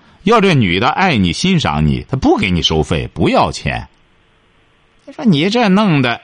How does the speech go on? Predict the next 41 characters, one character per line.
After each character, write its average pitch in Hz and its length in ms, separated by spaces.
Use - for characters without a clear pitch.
弄 185 240
哈 139 200
三 175 260
万 156 300
五， 92 260
两 104 380
次 143 400
弄 165 220
三 185 320
万 110 320
五， 113 320
你 80 100
还 - 180
在 156 160
发 156 280
生 160 200
这 160 120
四 135 260
次 117 160
关 156 320
系， 92 320
哎， 127 220
五 107 200
十 156 140
四 160 240
了， 78 220
你 143 100
说 196 140
何 262 480
必 285 460
呢？ 90 200
你 82 100
说 95 140
你 90 160
这 107 120
弄 107 280
的 76 140
是 82 100
不 90 80
是 92 80
啊？ 85 240